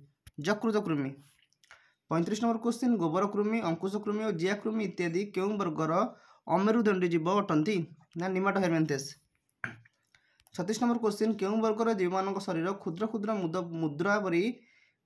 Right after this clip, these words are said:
ଅଂଶ ଦ୍ୱାରା ଗଠିତ ହୋଇଥିବାରୁ ଏମାନଙ୍କୁ ଅଙ୍ଗୁରୀୟ ମାଳା ମଧ୍ୟ କୁହାଯାଏ? ନା, ଏନିଲିଡ଼ା। କେଉଁ ବର୍ଗର ଜୀବମାନେ ପାର୍ଶ୍ୱପଦ ବା ସିଟା ଦ୍ୱାରା ଚଳପ୍ରଚଳ ହୋଇପାରିଥାନ୍ତି? ନା, ଏନିଲିଡ଼ା।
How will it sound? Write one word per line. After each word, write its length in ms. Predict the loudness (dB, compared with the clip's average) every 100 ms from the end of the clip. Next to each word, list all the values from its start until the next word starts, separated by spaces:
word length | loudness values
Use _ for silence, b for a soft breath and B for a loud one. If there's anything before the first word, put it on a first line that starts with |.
| -2
ଅଂଶ 320 | 0 0 0 2 2 0 -2
ଦ୍ୱାରା 200 | 0 2
ଗଠିତ 340 | 0 -2 0
ହୋଇଥିବାରୁ 480 | 0 0 0 0 0
ଏମାନଙ୍କୁ 400 | 0 0 -2 -4 -2
ଅଙ୍ଗୁରୀୟ 460 | 2 4 4 4
ମାଳା 220 | 4 4 2
ମଧ୍ୟ 320 | 2 0 -2 0
କୁହାଯାଏ? 320 | -2 -2 -4 -8 -20 _ B B B -2
ନା, 140 | -2 0
ଏନିଲିଡ଼ା। 520 | 0 2 2 4 2 0 -10 -20 _ _ _ _ _ B B B B _ -2
କେଉଁ 180 | 2 2
ବର୍ଗର 380 | 2 2 2 2
ଜୀବମାନେ 460 | 2 0 0 -2
ପାର୍ଶ୍ୱପଦ 640 | 0 -2 -2 -6 -4 -2 0
ବା 100 | 2
ସିଟା 300 | 0 -2 -2
ଦ୍ୱାରା 220 | 0 0
ଚଳପ୍ରଚଳ 520 | 0 -2 -2 -2 0 2
ହୋଇପାରିଥାନ୍ତି? 640 | 2 0 -2 0 2 0 -2 -6 _ b b b _
ନା, 280 | 0 2 2 2
ଏନିଲିଡ଼ା। 520 | 4 6 6 4